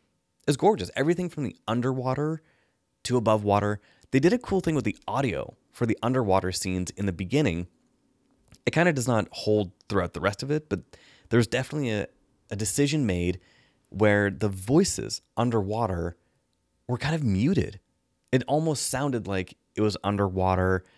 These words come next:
and that was a different with, like, the crispness of the audio when they were above water. Whether that was an intentional choice or, or not, but that was a really cool just audio piece that they did.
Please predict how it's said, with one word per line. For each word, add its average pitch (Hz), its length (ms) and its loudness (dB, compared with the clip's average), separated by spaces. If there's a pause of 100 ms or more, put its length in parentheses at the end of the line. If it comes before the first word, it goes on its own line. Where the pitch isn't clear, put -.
(220)
and 113 60 -4
that 113 60 0
was 107 100 -4
a 110 40 -2
different 113 480 -4
with, 98 140 -6
like, 92 140 -2
the 98 80 -8
crispness - 840 -4
of - 140 -6
the 98 160 -2
audio 92 400 -2
when 90 140 -4
they 85 80 -2
were 85 200 -4
above 87 320 -4
water. - 340 -6 (680)
Whether 147 220 4
that 156 100 2
was 143 120 -2
an 135 40 2
intentional 127 480 -2
choice 151 320 -2
or, - 140 -6 (320)
or 110 100 2
not, 104 380 0 (600)
but 110 100 0
that 113 100 4
was 123 120 0
a 120 60 0
really 113 300 2
cool 101 320 -2
just 92 160 -10 (540)
audio 101 520 0 (120)
piece - 560 -10 (500)
that 107 140 0
they 104 100 4
did. 90 260 0